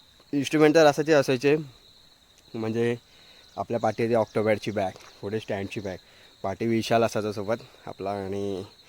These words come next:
साईडला ढोलक ढोलकी लावलेली असायची, त्याच्या पाठीवरती ढोलक ढोलकी, ढोलक वगैरे असायचा. So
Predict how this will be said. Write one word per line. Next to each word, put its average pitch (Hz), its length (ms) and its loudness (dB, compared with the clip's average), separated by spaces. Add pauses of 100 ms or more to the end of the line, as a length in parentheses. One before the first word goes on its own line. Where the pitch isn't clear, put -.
(280)
साईडला 104 300 -4
ढोलक 104 300 -2
ढोलकी 104 260 -4
लावलेली 98 320 -4
असायची, 101 480 -8
त्याच्या 98 240 -8
पाठीवरती 104 500 -8
ढोलक 101 280 -8
ढोलकी, 98 320 -10
ढोलक 107 380 -8
वगैरे 98 260 -8
असायचा. 95 340 -10 (680)
So 104 40 -4